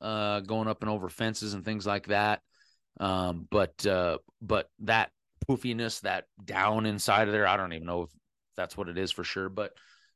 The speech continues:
um, they're warm and they're comfortable and I can get 'em on and off. Uh, but biggest thing with clothing, man, you,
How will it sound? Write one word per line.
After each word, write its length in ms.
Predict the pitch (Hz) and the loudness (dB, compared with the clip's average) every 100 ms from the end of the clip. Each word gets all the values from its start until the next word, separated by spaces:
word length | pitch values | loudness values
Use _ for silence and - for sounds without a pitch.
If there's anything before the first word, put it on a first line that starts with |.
| - | -2
um, 420 | 95 90 85 82 _ | 0 0 -4 -8 _
they're 140 | 123 117 | 4 4
warm 360 | 98 104 80 - _ _ | 4 0 -2 -8 _ _
and 340 | 92 95 92 92 | -8 -6 -4 -4
they're 100 | 110 | 0
comfortable 600 | 127 110 - 110 107 90 | 0 0 0 2 2 0
and 100 | 85 | -6
I 80 | |
can 80 | 87 | -8
get 160 | 90 104 | -8 -6
'em 80 | 98 | -6
on 160 | 101 | -6
and 100 | 98 | -6
off. 340 | 90 87 85 - _ _ _ _ | -4 -4 -4 -12 _ _ _ _
Uh, 100 | - | -10
but 220 | 85 127 - | 0 0 2
biggest 300 | 143 262 294 | 2 4 4
thing 140 | 320 208 | 4 4
with 160 | 156 | 2
clothing, 440 | - 151 151 147 139 | 6 6 8 4 0
man, 200 | 139 139 | 0 0
you, 180 | 160 | -2